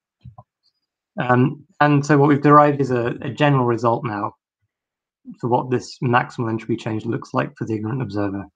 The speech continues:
Um, and if you look on the right, actually, the, so this minus quantity, this is exactly the same as the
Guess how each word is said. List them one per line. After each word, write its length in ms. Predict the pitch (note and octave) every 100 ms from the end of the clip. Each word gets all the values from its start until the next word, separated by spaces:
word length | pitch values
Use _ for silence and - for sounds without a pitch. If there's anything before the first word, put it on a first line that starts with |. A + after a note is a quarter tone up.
| _ _ _ _ _ -
Um, 500 | A#2 A2+ A2 G#2+ - - _ _ _
and 80 | C3+
if 60 |
you 60 | C#3+
look 180 | D3+ D3+
on 80 | C3
the 80 |
right, 400 | A#2 C#3 D3 C#3+ - _ _ _ _ _ _ _ _ _ - _
actually, 280 | C3+ C3+ C3
the, 240 | A#2 A#2 D3
so 100 | C3
this 260 | A2+ - -
minus 440 | C3+ C#3+ C#3+ C3
quantity, 420 | - B2 A2+ C3+
this 160 | B2 B2
is 60 |
exactly 340 | B2+ C3 B2+ B2
the 80 | A2+
same 340 | - B2 A#2
as 140 | A2
the 280 | G#2 A2+ G#2